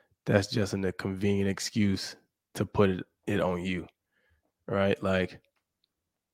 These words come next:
I mean, most of the time you say good players don't,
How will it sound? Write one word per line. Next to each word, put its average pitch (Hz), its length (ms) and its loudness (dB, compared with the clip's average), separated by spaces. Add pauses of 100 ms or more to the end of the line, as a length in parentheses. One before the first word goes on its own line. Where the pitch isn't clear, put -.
(360)
I 104 80 -4
mean, 95 420 -2 (760)
most 131 240 8
of 110 80 8
the - 60 -2
time 107 200 10
you 101 80 4
say 98 200 6
good 104 260 10
players 98 340 8
don't, 95 380 4